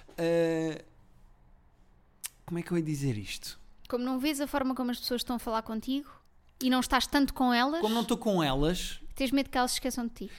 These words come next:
Speaker 1: nem é esquecer, é de género,
Speaker 2: Tens medo de
Speaker 1: ah.
Speaker 2: perder a relevância para elas.
Speaker 1: Não, não, c-, certo, é mais isso do que a relevância de, Ai,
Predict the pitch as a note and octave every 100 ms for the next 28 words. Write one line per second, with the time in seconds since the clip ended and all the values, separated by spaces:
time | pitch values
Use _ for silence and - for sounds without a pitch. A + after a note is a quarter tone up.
0 | - F4+ F4+ - F4+ - D4 C4+ F#3+ D#3+
1 | D#3+ E3 G3 C4 D4+ C#4 C#4 C4+ B3 B3
2 | G#3+ G3+ G3+ - _ _ _ - A3 -
3 | G#3+ - - _ C#3 C3+ C3+ - - _
4 | - - - _ _ _ - C3+ C#3+ -
5 | - - E3 - A#2+ - - C#3+ A3 E3
6 | A3 - G#3 F3+ D3 C#3 D#3+ D#3+ D3+ C#3+
7 | C#3 - -